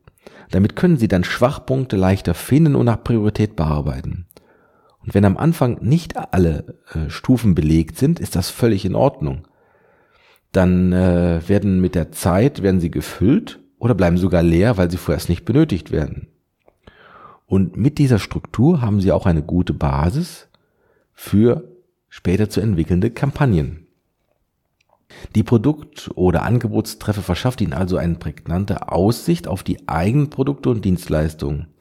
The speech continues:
Und das bringt eine gute Struktur, Klarheit und Übersichtlichkeit. Und damit können Sie Prioritäten leichter zuordnen und es ist gut auszumachen, wo ein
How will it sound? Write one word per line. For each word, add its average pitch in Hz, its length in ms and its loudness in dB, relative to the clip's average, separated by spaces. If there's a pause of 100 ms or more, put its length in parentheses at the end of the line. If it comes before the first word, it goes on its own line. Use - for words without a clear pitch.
(480)
Und 92 140 -4
das 127 220 0
bringt 127 500 0
eine 90 440 0
gute 92 400 -2
Struktur, 160 800 0 (500)
Klarheit 113 680 0 (200)
und 135 180 -2
Übersichtlichkeit. 80 1000 -4 (880)
Und - 320 -4
damit 147 320 4
können 143 220 0
Sie 127 120 -4
Prioritäten 104 680 -2
leichter 92 380 0
zuordnen 135 920 -2 (320)
und 98 100 -4
es 101 60 0
ist 92 120 -6
gut - 260 -2
auszumachen, 107 720 0
wo 104 140 0
ein 98 260 -2